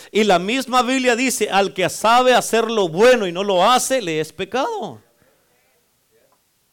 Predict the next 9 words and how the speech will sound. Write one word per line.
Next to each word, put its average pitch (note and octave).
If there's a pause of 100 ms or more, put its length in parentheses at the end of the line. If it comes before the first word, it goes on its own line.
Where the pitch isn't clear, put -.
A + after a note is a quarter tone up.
(300)
Ahora E3+
escucha, A3+
apunta G#3
Romanos G3
capítulo F#3+
dos. G#3 (1800)
Romanos D#3+
capítulo D#3+
dos. C#3+